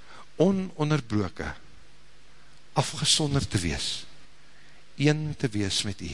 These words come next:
bewus te wees van U heiligheid, U heerlikheid, U teenwoordigheid. Om vry te wees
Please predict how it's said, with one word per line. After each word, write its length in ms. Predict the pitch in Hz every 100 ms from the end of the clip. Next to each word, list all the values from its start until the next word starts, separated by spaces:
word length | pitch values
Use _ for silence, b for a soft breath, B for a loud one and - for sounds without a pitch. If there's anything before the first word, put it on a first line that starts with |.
| 67
bewus 380 | - 92 143 - -
te 80 | 127
wees 360 | 120 113 - - B B B B
van 240 | - 123 127
U 100 | 110
heiligheid, 680 | 82 76 95 90 92 85 82
U 80 | 107
heerlikheid, 600 | 90 104 98 87 80 -
U 80 | -
teenwoordigheid. 840 | - 85 92 95 80 - - - - - - - - - - - - - - - - - - - - - -
Om 180 | 107 120
vry 320 | - 156 160
te 140 | - 113
wees 420 | 95 76 -